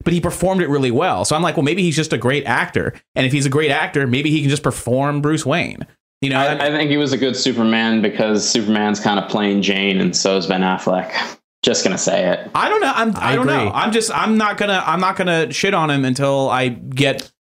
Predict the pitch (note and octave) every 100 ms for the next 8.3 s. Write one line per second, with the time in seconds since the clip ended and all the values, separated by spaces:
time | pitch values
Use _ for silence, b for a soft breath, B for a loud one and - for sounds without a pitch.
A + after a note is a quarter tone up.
0 | _ B2 B2 A#2 - D#3+ D3+ G#2 - B2+
1 | C#3 B2+ B2 A#2+ A#2 A#2+ A#2+ A#2 A2 D3+
2 | C#3+ C3+ C#3+ F#3 D#3 C3+ C#3 - - B2+
3 | A2+ G2 F#2 F2 F#2+ - B2 A2+ G#2 A2
4 | B2 A#2+ A2 - A#2+ G#2 G2 F#2+ F2+ F#2+
5 | F#2 G2+ G2+ G2 - G#2 G#2 G2+ G2 G2
6 | F2+ - - B2 G#2+ - A2 G#2 G2 B2
7 | A#2 D#3+ D#3+ E3 E3 E3+ - B2 A#2+ -
8 | A#2+ A2+ A2